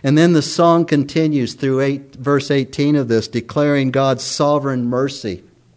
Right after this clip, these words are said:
on behalf of his people and his divine wrath against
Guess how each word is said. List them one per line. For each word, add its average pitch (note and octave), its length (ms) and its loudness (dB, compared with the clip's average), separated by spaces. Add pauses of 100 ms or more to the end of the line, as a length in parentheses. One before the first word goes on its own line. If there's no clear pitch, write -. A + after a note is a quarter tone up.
(440)
on B2 140 0
behalf C3+ 320 2
of B2+ 140 0
his A#2+ 180 -2
people C3+ 540 0 (180)
and C#3 140 0
his C3 120 0
divine C3 760 -2
wrath C3 520 -2 (540)
against B2 560 -2